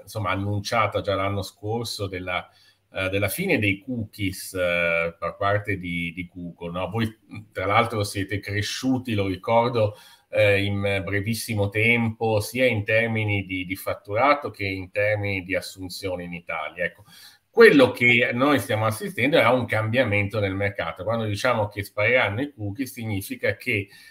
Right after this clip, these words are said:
eh, ci saranno meno possibilità di capire, di, di, di avere informazioni sul comportamento del, del, degli utenti quando vanno su una pubblicità o quando navigano in rete. Ecco, questo,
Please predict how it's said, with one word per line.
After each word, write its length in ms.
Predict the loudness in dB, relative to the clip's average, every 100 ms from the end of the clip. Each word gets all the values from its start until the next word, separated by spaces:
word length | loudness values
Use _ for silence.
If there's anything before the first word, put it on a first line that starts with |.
| _
eh, 200 | -4 -2
ci 140 | -2 0
saranno 500 | 4 6 4 4 2
meno 460 | 2 4 2 0
possibilità 840 | -2 -8 -8 -8 -6 -6 0 2 2
di 200 | -2 -2
capire, 720 | 0 0 -2 0 0 0 -2
di, 160 | -4
di, 120 | -2 -4 -6 -14 -18 _ _
di 140 | 0
avere 340 | 2 4 4 4
informazioni 1120 | 2 -2 -4 -2 0 0 -2 -4 -4 -2 -2
sul 280 | -4 -6 -8
comportamento 1200 | -6 -6 -4 -4 -2 -2 -2 -2 -4 -6 -6 -6
del, 460 | -4 -6 -4 -4 -6 -16 -20 -20 _
del, 520 | -6 0 2 4 2 2
degli 240 | 0 0
utenti 600 | 0 0 0 -2 -6 -8
quando 680 | -6 -6 -4 -4 -4 -8 _
vanno 380 | 4 6 6 2
su 160 | -2
una 140 | -2 -2
pubblicità 680 | -2 -4 -4 -2 2 6 6
o 60 |
quando 320 | 4 2 2
navigano 460 | -2 -2 -2 -4 -4
in 140 | -4
rete. 320 | -4 -4 0 0
Ecco, 240 | 0 0
questo, 400 | 0 2 2